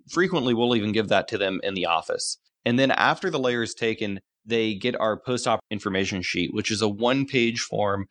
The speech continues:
has our wound care instructions, it has my cell phone, it has, you know, a lot of the things that I'm sure your wound care instructions have on it. But it talks about that it, it's normal to have some soreness after surgery, and that we encourage them to take acetaminophen at one thousand milligrams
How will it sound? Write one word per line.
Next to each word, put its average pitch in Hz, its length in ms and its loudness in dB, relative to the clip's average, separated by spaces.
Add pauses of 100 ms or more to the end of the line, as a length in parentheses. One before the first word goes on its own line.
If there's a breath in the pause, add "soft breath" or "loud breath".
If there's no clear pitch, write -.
(120)
has 123 160 4
our 123 120 6
wound 113 220 2
care 110 180 0
instructions, 104 540 0
it 101 80 -2
has 107 320 2
my 101 140 0
cell 98 260 2
phone, 101 240 0
it 101 80 -2
has, 104 300 -2 (180)
you 135 80 0
know, 117 140 4
a 113 140 2
lot 127 100 4
of 113 80 -4
the 107 80 -2
things 107 260 -2
that 104 80 -2
I'm 101 120 0
sure 110 180 -4
your 117 200 0
wound 107 280 -2
care 98 200 2
instructions 92 680 -2
have 92 200 2
on 90 160 2
it. 95 120 0 (160)
But 135 100 4
it - 60 -2
talks 151 280 2
about 123 220 0
that 120 80 0
it, 123 180 -2
it's 175 240 -2
normal 196 320 0
to 101 120 2
have 120 220 2
some 151 220 -4
soreness 131 640 -2
after 107 280 -2
surgery, 98 640 -4 (220)
and 107 240 -2
that 104 200 0 (300)
we 117 300 2
encourage 123 640 0
them 113 220 0
to 104 40 -2
take 104 200 0
acetaminophen 107 760 0
at - 120 0
one 107 180 0
thousand 107 360 2
milligrams 95 680 0